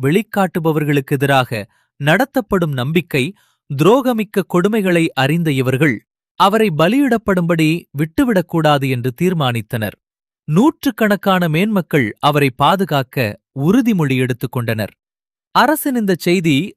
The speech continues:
ரோமன் கத்தோலிக்க மார்க்கத்தின் கட்டுப்படுத்தும் வல்லமைக்கு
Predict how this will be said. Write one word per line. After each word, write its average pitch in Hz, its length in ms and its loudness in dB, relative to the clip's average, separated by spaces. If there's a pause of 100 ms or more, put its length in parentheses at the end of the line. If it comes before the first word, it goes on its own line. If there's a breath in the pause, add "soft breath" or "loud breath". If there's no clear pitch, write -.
ரோமன் 240 480 0
கத்தோலிக்க 180 640 -2
மார்க்கத்தின் 160 720 -2
கட்டுப்படுத்தும் 202 800 -2
வல்லமைக்கு 202 560 0